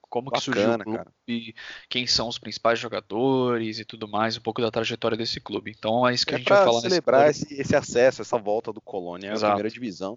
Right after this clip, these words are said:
Speaker 2: Acho que tem tudo a ver esse
Speaker 1: É.
Speaker 2: tema, cara. Foi o tema escolhido
Speaker 1: Também
Speaker 2: pelos
Speaker 1: acho.
Speaker 2: padrinhos lá no nosso grupo, e o nosso grupo é sensacional, né, cara?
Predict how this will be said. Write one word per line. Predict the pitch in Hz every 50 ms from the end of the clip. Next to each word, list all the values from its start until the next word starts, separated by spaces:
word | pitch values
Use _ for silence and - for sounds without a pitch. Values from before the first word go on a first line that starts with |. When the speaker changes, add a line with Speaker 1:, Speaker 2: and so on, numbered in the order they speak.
| -
Speaker 2:
Acho | 113 113 -
que | -
tem | - 131 107
tudo | - - - 165
a |
ver | 104 95 98
esse | 98 - -
Speaker 1:
É. | - 113
Speaker 2:
tema, | 107 104 104 113 110
cara. | - - 98 85 85 - _ _ _ _ _ _ _ _
Foi | 113 113
o |
tema | - 131 127
escolhido | 127 - - 131 131 131
Speaker 1:
Também | 104 127
Speaker 2:
pelos | 123 120 -
Speaker 1:
acho. | 104
Speaker 2:
padrinhos | 127 113 113 120 120 135
lá | 123
no | 120
nosso | 117 117 117 - -
grupo, | - 113 123 120 135
e | 131
o | 123
nosso | 131 151 - -
grupo | 120 117 135 131 -
é | 127
sensacional, | 110 - 107 - - 107 - - 98 92 82 82 82 87 90
né, | 95 90
cara? | - - 82 78 78